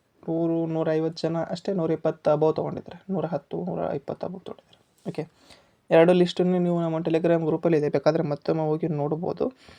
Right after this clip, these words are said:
ಹಾಗಾಗಿ, ಆ, ನಿಮ್ಮ ಒಂದು ಎಕ್ಸ್‌ಪೆಕ್ಟೆಡ್ ಕಟ್ ಆಫು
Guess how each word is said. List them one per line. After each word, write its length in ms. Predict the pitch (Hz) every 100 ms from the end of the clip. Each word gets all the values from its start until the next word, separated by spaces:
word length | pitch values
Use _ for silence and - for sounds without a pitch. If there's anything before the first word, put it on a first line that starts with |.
| - _ _ -
ಹಾಗಾಗಿ, 480 | 180 220 233 262 262
ಆ, 460 | _ - 190 185
ನಿಮ್ಮ 180 | 185 202
ಒಂದು 540 | 214 208 208 208 202 _ _ - -
ಎಕ್ಸ್‌ಪೆಕ್ಟೆಡ್ 720 | 165 - - 208 - 190 180
ಕಟ್ 180 | 175 175
ಆಫು 460 | 170 - 170 165